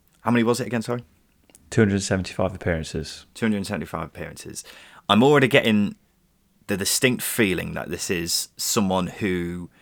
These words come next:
Speaker 1: made most of a, most of his appearances in the First Division as opposed to the Championship. Um,
Speaker 2: Think what you want.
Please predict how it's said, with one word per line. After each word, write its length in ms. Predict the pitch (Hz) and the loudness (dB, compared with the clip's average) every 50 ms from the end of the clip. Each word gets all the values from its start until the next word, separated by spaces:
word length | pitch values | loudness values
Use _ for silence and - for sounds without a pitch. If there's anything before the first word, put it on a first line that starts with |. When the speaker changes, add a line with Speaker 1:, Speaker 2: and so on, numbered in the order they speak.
| _ _ _ _ | _ _ _ _
Speaker 1:
made 240 | 101 101 95 113 104 | 2 2 2 4 6
most 320 | 107 110 107 98 - - | 8 8 8 6 4 0
of 80 | 87 87 | -2 -4
a, 260 | 82 78 85 90 - - _ _ | -4 -4 -6 -10 -12 -14 _ _
most 240 | 98 98 98 92 - | -2 -2 -2 -2 -2
of 40 | 87 | -4
his 120 | 90 82 80 | -6 -6 -6
appearances 540 | - - 98 87 82 73 - - 87 82 - | -6 -4 -4 -4 -4 -4 -6 -6 -6 -6 -6
in 140 | - 92 | -4 -4
the 60 | 87 82 | -4 -4
First 340 | - - - 87 85 - | -2 0 0 0 0 -2
Division 400 | 95 85 85 85 85 82 87 80 - | -4 -4 -4 -4 -4 -4 -4 -6 -6
as 120 | - 80 | -6 -8
opposed 540 | 82 - - - 92 87 85 80 - - - | -8 -10 -6 -6 -4 -4 -4 -4 -6 -4 -4
to 180 | - 82 80 - | -4 -4 -4 -6
the 80 | - 95 | -6 -6
Championship. 760 | - - 90 76 73 - 80 69 69 - - - - - _ - - - - - - - - - _ - | -4 -4 -4 -6 -6 -8 -12 -12 -10 -10 -10 -12 -14 -16 _ -20 -20 -20 -20 -20 -20 -20 -20 -20 _ -6
Um, 560 | 82 85 85 85 82 87 82 85 78 78 78 - | -2 0 0 0 0 -2 -2 -4 -6 -8 -10 -8
Speaker 2:
Think 280 | - - 95 90 - | -4 -2 -2 -2 -2
what 160 | - 73 - | -4 -6 -4
you 100 | 85 85 | -4 -4
want. 240 | 85 98 101 98 - | -4 -4 -6 -8 -10